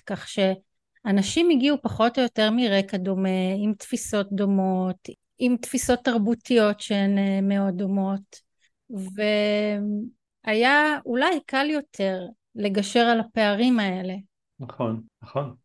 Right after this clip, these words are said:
Speaker 2: אני חושב שאפילו מעבר לזה, אנחנו לא צריכים ללכת רחוק. אפשר להסתכל על קהילות דתיות, אפשר על הקהילה החרדית בארץ. קודם כל, מה שאמרת לגבי הבחירה הוא באמת, אה, הוא מאוד מדויק.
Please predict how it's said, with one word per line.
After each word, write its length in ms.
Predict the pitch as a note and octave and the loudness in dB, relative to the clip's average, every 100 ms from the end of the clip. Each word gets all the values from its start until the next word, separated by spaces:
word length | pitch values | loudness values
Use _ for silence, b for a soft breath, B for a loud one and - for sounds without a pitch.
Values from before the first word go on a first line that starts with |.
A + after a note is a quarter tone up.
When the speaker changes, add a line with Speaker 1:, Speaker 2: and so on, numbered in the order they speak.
| A#2+ | -6
Speaker 2:
אני 120 | A2 | -4
חושב 160 | C3+ | -2
שאפילו 400 | C3 D#3+ - C#3+ | -2 -4 -4 -4
מעבר 380 | B2+ G#2+ A#2 D#3 | -2 -2 -2 -2
לזה, 280 | A#2 G2 F#2+ | -2 -2 -6
אנחנו 240 | F#2 - | -8 -6
לא 60 | B2 | -6
צריכים 200 | A#2+ C3+ | -4 -2
ללכת 200 | B2+ B2+ | -2 -4
רחוק. 460 | G#2 - F3+ F3+ _ | -8 -2 -2 -4 _
אפשר 140 | _ A2+ | _ -8
להסתכל 340 | G2 - - | -8 -10 -4
על 140 | A2 A2 | -2 -2
קהילות 400 | A2+ G#2+ G#2+ A2+ | -4 -2 -2 -2
דתיות, 640 | A2 - A2+ B2+ F2+ - _ _ | -4 0 0 0 -4 -18 _ _
אפשר 140 | - G#2+ | -8 -8
על 60 | |
הקהילה 220 | F#2+ G2 | -4 -4
החרדית 420 | F#2+ F#2+ G2+ G2+ F#2+ | -4 -4 -4 -4 -2
בארץ. 640 | G2+ A#2+ F#2+ F2 - _ _ - | 0 0 -2 -10 -20 _ _ -8
קודם 300 | B2+ C#3+ D3 | -2 -2 -4
כל, 460 | - G#2 G#2 G#2 G#2+ _ _ | -4 -4 -2 -4 -6 _ _
מה 120 | A2+ A2 | -4 -2
שאמרת 360 | A2+ A2 A2 | 0 0 0
לגבי 280 | A2+ G#2 G#2 | -2 -2 -2
הבחירה 520 | G#2 - A2 G#2 A2 | -4 -6 -6 0 2
הוא 140 | A2 G2+ | 2 -2
באמת, 560 | G2+ F#2+ G2+ G#2 _ G#2+ | -6 -6 -8 -10 _ -4
אה, 540 | G#2 G2+ G2 G2 G2+ | -4 -4 -6 -6 -8
הוא 120 | A2 G2+ | -10 -6
מאוד 180 | G#2 | -4
מדויק. 540 | G#2 F#2+ G#2+ G2+ - | -4 -2 -2 -2 -6